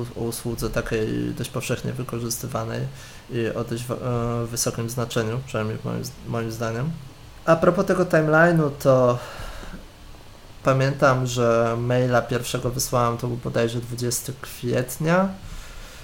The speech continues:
Dwudziestego drugiego z kolei wysłałem kolejnego maila do cert Polska, aby trochę poszerzyć zasięg, ponieważ przyznam też szczerze, że nie wiedziałem do końca, do kogo się zgłosić.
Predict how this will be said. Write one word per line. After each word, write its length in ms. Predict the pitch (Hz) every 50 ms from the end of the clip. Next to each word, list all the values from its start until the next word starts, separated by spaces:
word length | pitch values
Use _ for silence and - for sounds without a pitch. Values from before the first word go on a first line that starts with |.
| - - - - - - - - - - - -
Dwudziestego 580 | - - 147 139 147 156 143 - 185 180 175 170
drugiego 540 | - 151 156 139 135 147 151 160 156 151 143
z 100 | - -
kolei 320 | - 151 143 139 135 135
wysłałem 520 | 131 135 131 - - 151 139 139 139 139 139
kolejnego 600 | - - 143 143 143 143 143 156 160 160 160 147
maila 380 | 135 131 131 135 131 123 123
do 220 | 123 123 131 127 127
cert 360 | 127 - - 139 139 135 -
Polska, 600 | - 123 117 117 117 - - 151 147 160 175 170 - - - - - - - -
aby 540 | - 123 123 113 120 120 117 117 113 113 113 120 120 123
trochę 280 | - 131 - - - 123
poszerzyć 520 | - - - 127 - - 127 120 123 117
zasięg, 400 | 117 120 117 117 - - 151 160
ponieważ 380 | - - 127 123 120 123 120 -
przyznam 380 | - - - 127 127 - 120
też 160 | 120 - 131 -
szczerze, 460 | - - - 127 120 120 123 120 120
że 560 | 117 - 120 117 113 113 110 110 110 110 110 120 123 - - - -
nie 140 | 123 123
wiedziałem 420 | 117 127 117 - 127 120 120 123 120 -
do 100 | - 120 - - - -
końca, 500 | 135 135 143 151 147 - - 110 107 123 - - - - - - - - - - - - - - - - - - - - - -
do 240 | - 123 120 - 123
kogo 240 | 113 - - 117 120
się 160 | 117 - 131
zgłosić. 540 | 123 120 - 120 113 113 - 131 135 - -